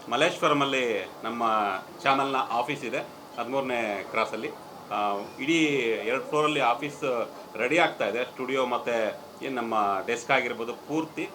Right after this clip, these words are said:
ಸೆಟಪ್ ರೆಡಿ ಆಗ್ತಾ ಇದೆ. ನಮ್ಮ ನಿರೀಕ್ಷೆ ಏನಪ್ಪ ಅಂದ್ರೆ, ನಮ್ಮ ಎಲ್ಲವೂ ಅಂದ್ಕೊಂಡಂತೆ ಆದ್ರೆ, ಇದೇ ಜೂನ್ ನಾಲ್ಕನೇ ತಾರೀಕೇನು ರಿಸಲ್ಟ್ ಇದೆ, ಲೋಕಸಭಾ ಚುನಾವಣೆ ರಿಸಲ್ಟು, ಅದಕ್ಕೂ ಮುಂಚೆನೆ ನಾವು on ಏರ್‌ಗೆ, ಸ್ಯಾಟಲೈಟ್‌ನಲ್ಲಿ ನಾವು on ಏರ್‌ಗೆ ಬರೋದಕ್ಕೆ ರೆಡಿಯಾಗಿದ್ದೀವಿ.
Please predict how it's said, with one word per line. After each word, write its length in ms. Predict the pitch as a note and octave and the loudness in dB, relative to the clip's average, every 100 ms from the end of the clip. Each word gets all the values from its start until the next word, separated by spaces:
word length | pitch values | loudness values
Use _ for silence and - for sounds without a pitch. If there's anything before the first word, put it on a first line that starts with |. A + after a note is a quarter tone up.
| - - | -12 -6
ಸೆಟಪ್ 280 | C#3 F3 D#3+ | -2 0 2
ರೆಡಿ 140 | C3 | 2
ಆಗ್ತಾ 320 | B2 - A2+ | 2 0 -4
ಇದೆ. 180 | G#2 C3 - - - | -2 -4 -8 -14 -4
ನಮ್ಮ 240 | B2 D#3 G3 F#3+ | 0 2 6 6
ನಿರೀಕ್ಷೆ 460 | D#3+ D#3 F3 - E3+ | 6 2 0 2 4
ಏನಪ್ಪ 260 | D3 - | 4 2
ಅಂದ್ರೆ, 180 | C3+ D#3 | 0 2
ನಮ್ಮ 220 | C#3+ D3+ C#3+ B2+ A#2+ | 2 6 8 6 4
ಎಲ್ಲವೂ 280 | C#3 D#3 | 2 4
ಅಂದ್ಕೊಂಡಂತೆ 580 | D3 B2+ B2+ D3+ D3 C#3 | 4 2 0 2 2 0
ಆದ್ರೆ, 400 | C#3 A2+ G#2+ F#2+ C#3+ - - - | -2 0 0 -2 -6 -8 -16 -8
ಇದೇ 460 | B2 C3 A#2+ G#2 - - - - - - E3+ - - - | 0 2 2 0 -4 -12 -14 -14 -12 -12 -10 -12 -12 4
ಜೂನ್ 240 | F3+ A3+ F3+ | 8 10 10
ನಾಲ್ಕನೇ 300 | E3 E3+ E3+ | 10 8 4
ತಾರೀಕೇನು 800 | E3+ D3+ D3+ C#3+ C3+ A#2+ G#2+ - - | 4 2 2 2 2 2 0 -4 -4
ರಿಸಲ್ಟ್ 360 | C3 E3 F#3 D#3+ | 4 6 6 4
ಇದೆ, 280 | A#2 C#3+ - - - | 0 -2 -4 -14 -2
ಲೋಕಸಭಾ 400 | B2+ C3+ C#3+ C#3+ | 0 2 6 4
ಚುನಾವಣೆ 260 | D3+ C3+ C3+ | 4 2 2
ರಿಸಲ್ಟು, 420 | A#2 C3 C3 F#3 | 2 0 0 -2
ಅದಕ್ಕೂ 380 | - B2 E3+ F3+ | -2 -2 -2 -2
ಮುಂಚೆನೆ 800 | D3 D3 G#3 G#3+ F3+ A2 - - - - | 0 2 4 8 6 6 -2 -14 -14 0
ನಾವು 460 | C3+ C3+ C3 A#2+ - C3+ D3 | 2 4 4 2 0 6 8
on 100 | D#3+ | 8
ಏರ್‌ಗೆ, 260 | C#3+ G#2+ - - | 6 0 -8 -4
ಸ್ಯಾಟಲೈಟ್‌ನಲ್ಲಿ 760 | C3 D3 D#3 D3 C3+ C3+ A3 - - - - B2+ | -2 4 4 4 0 0 -2 -4 -12 -12 -12 0
ನಾವು 340 | B2+ B2+ C3 | 4 4 4
on 240 | C3 C#3 D#3 | 4 6 4
ಏರ್‌ಗೆ 140 | D3 | 4
ಬರೋದಕ್ಕೆ 400 | C3+ C3+ - C3 | 2 2 2 2
ರೆಡಿಯಾಗಿದ್ದೀವಿ. 600 | A#2 C3 D3 C3+ B2+ E3+ | 4 8 6 6 0 -2